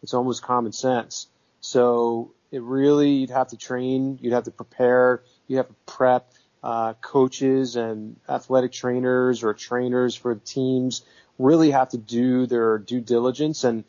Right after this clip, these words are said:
implement a really great warm up, a great cool down,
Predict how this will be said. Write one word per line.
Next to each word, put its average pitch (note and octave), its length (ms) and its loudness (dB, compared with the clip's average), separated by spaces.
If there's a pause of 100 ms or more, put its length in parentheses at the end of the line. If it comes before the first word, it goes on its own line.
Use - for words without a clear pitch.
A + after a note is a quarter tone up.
(340)
implement C#3 480 2
a A#2+ 40 2
really C3 420 2
great A#2 580 0 (580)
warm C3+ 380 2
up, E3 260 0 (200)
a B2+ 100 0
great C3 580 -2 (360)
cool D3+ 320 2
down, D#3+ 500 -2